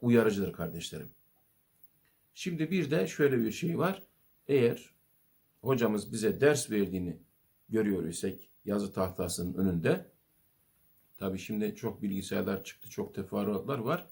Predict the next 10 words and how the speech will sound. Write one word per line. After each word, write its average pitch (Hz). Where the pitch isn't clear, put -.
Şimdiki 127
çocuklarımız 113
daha 113
çok 120
şanslı. 95
Biliyorsunuz 104
bizim 104
zamanımızda 98
belki 98
biraz 98